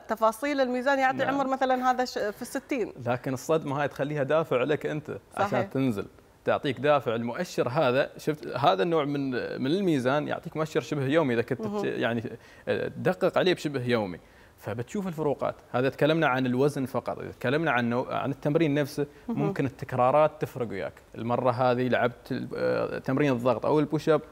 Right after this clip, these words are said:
Speaker 2: خمس تكرارات، المرة الجاية ستة، فهذا تطور لك أنت. بالإضافة إلى أن النفسية تلعب دور لما تشوف نتائج إيجابية.
Speaker 1: صحيح.
Speaker 2: وهاي النتائج اللي بتحصل.
Speaker 1: آه، كابتن، ما شاء الله، يعني، مثل هذه،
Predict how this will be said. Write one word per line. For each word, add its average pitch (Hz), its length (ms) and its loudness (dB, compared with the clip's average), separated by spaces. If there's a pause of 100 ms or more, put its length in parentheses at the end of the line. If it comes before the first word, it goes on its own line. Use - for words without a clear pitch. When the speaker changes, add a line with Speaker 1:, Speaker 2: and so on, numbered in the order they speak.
Speaker 2:
خمس - 280 -4
تكرارات، 120 460 0
المرة 120 200 2
الجاية 123 260 2
ستة، - 360 -6 (240)
فهذا 170 280 -4
تطور 196 500 6
لك 180 220 0
أنت. - 320 -6 (420)
بالإضافة 156 640 2
إلى 143 220 6
أن 147 340 0 (400)
النفسية 143 640 2 (460)
تلعب 165 400 4
دور 190 220 8
لما 160 220 4
تشوف 175 220 0
نتائج 180 560 6
إيجابية. 104 500 -2
Speaker 1:
صحيح. 208 340 -4 (100)
Speaker 2:
وهاي 170 220 4
النتائج 139 360 2
اللي 107 120 -8
بتحصل. 107 400 -8
Speaker 1:
آه، 226 260 4
كابتن، 311 640 2
ما 277 240 2
شاء 294 200 -2
الله، 285 160 2
يعني، 247 240 4
مثل 254 220 -2
هذه، 247 420 -2